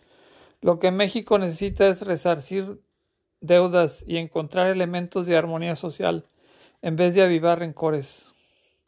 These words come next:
México es una nación mestiza, esto es innegable. Lo que significa es que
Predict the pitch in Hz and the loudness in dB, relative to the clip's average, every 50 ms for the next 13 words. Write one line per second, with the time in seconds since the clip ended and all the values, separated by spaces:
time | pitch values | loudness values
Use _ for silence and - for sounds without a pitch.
0 | _ _ _ _ _ _ _ _ _ _ _ - 175 190 196 185 - 208 208 - | _ _ _ _ _ _ _ _ _ _ _ -6 -2 -2 0 0 -2 -6 -2 2
1 | 220 202 196 180 - - 202 190 196 185 180 165 156 - 185 180 175 180 180 160 | 4 4 4 2 0 -4 -4 -4 -2 -2 -2 -4 -4 -4 -6 -6 -4 -4 -6 -8
2 | - _ - 160 147 143 - 165 - - 170 165 - _ - - 180 170 165 160 | -8 _ -8 -6 -6 -4 -4 -6 -4 -4 -6 -6 -6 _ -4 -2 2 2 4 2
3 | 165 156 - - - - - - 302 - 180 160 160 156 151 151 147 151 156 156 | 2 -2 -8 -14 -16 -18 -20 -20 -14 -10 -8 -6 -4 -2 0 2 2 2 2 0
4 | 143 139 135 - _ _ _ _ _ _ _ _ _ _ _ _ _ _ _ - | -6 -8 -10 -14 _ _ _ _ _ _ _ _ _ _ _ _ _ _ _ -2
5 | - 180 180 - 185 175 165 180 175 185 175 - 202 208 202 - 220 214 - - | -2 -2 0 0 -2 -2 -2 -4 -6 -6 -4 -2 -4 -2 0 2 2 2 2 0
6 | 190 180 175 - - - 202 185 - - | -4 -4 -4 -6 -8 -4 -4 -4 -4 -4